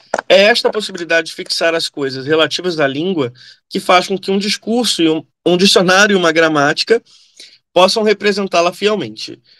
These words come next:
sendo ela o depósito das imagens acústicas e a escrita a forma tangível dessas imagens.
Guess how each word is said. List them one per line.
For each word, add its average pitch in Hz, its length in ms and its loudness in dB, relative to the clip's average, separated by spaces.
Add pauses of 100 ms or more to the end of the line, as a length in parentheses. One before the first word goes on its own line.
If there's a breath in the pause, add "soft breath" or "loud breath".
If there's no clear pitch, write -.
(200 soft breath)
sendo 202 340 2
ela 185 280 6
o 196 80 0
depósito 190 720 2
das 175 180 -6
imagens 160 480 -6
acústicas 196 680 -6
e 190 140 0
a 202 60 2
escrita 190 480 0
a 185 40 -2
forma 175 300 0
tangível 156 580 0
dessas 147 440 0
imagens. - 580 -8